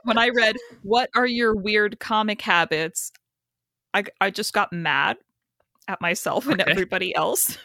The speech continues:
Speaker 1: <laughs> because I
Speaker 2: Oh,
Speaker 1: was like,
Speaker 2: no.
Speaker 1: "Why the fuck are we reading comics at all? This is so stupid." And I want to explain myself <laughs> because this is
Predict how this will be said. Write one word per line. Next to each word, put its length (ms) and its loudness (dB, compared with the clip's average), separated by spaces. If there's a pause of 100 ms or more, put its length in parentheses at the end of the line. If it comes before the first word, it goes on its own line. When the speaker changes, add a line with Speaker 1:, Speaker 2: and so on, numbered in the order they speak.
Speaker 1:
<laughs> 140 -12
because 440 -2
I 120 0
Speaker 2:
Oh, 80 4
Speaker 1:
was 220 0
like, 180 2
Speaker 2:
no. 140 0
Speaker 1:
"Why 180 4
the 80 -2
fuck 380 0
are 100 -2
we 160 -4
reading 320 -6
comics 460 0
at 200 0
all? 260 2
This 180 -6
is 160 -8
so 320 0
stupid." 840 -2 (320)
And 140 -2
I 100 0
want 200 0
to 60 -4
explain 380 -4
myself 460 -4
<laughs> 20 -10
because 520 -4 (560)
this 260 -12
is 220 -8